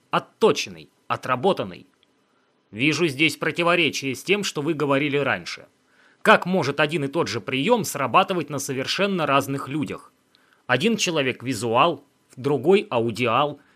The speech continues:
третий – кинестетик. Вы сами говорили, что одному нужно одно говорить, другому – другое. К тому же факир индийский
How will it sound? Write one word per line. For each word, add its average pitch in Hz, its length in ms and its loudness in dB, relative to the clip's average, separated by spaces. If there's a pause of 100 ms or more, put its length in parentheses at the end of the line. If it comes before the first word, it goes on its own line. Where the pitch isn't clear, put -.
(180)
третий – 202 420 0
кинестетик. 147 920 -2 (560)
Вы 170 140 -2
сами 185 300 4
говорили, 143 460 2
что - 240 -2
одному 175 360 0
нужно 151 340 -2
одно 220 240 2
говорить, 127 500 -2
другому – 170 480 2
другое. 151 540 -2 (500)
К - 80 -14
тому 208 300 4
же 101 280 -6
факир 208 420 0
индийский 208 680 -4